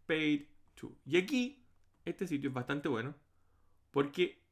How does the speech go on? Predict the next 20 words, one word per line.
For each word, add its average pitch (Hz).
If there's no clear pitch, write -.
también 202
te 220
pagan 170
por 147
referir, 127
pero 120
te 165
voy 160
a 160
mostrar 151
cómo 175
ganar 139
por 139
jugar. -
Si -
te 170
vas 190
aquí, 175
Play 151
Games, 127